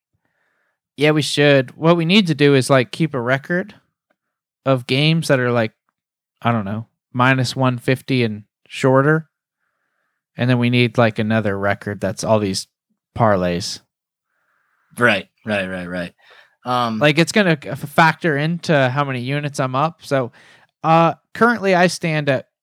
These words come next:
Speaker 1: a plus four tenths of a unit I am up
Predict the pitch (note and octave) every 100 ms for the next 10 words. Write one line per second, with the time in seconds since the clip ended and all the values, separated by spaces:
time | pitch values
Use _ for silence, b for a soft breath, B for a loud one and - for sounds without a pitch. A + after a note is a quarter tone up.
0 | _ _ _ C3+ C3+ - F#3 F3+ E3+ -
1 | - - - - - _ _ _ _ _
2 | _ _ _ F3+ F#3 F3 F3 D#3+ C#3+ -
3 | - - D3+ C3+ C3 C#3+ C3 B2+ - _
4 | _ C3 B2+ B2+ C3 C3